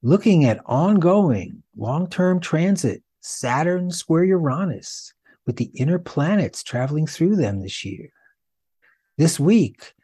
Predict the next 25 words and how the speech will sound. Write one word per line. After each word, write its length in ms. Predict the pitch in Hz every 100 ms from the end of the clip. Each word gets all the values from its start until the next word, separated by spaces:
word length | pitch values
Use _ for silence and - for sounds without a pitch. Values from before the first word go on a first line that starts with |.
| _
showing 560 | - - 180 180 113 95
three 720 | - - 202 202 156 98 -
planetary 600 | - 147 117 131 - 147 151
cycles 520 | - 151 190 123 98
in 120 | 117
action 680 | - 127 - - 110 87 -
and 160 | - 107
how 220 | - 110
they 160 | 110 120
repeat 640 | 127 131 - 190 214 - _ -
during 260 | 95 98
a 60 | 95
long 280 | 98 98 107
transit. 580 | - 123 165 170 - - _ _ _ _ _ _ _ - _ -
Let's 240 | 123 -
explore 580 | 139 - - 135 147 139
Saturn 680 | - - 120 110 110 113
square 400 | 113 - 135 131
Uranus 920 | 139 139 135 156 214 98 - - - - _ _
with 180 | 113 -
transiting 580 | - 127 113 123 110 110
Mercury, 720 | 104 165 170 156 101 104 - _ _ _
Mars, 400 | 117 123 131 151
and 120 | 160 143
Venus 680 | 135 175 156 98 - -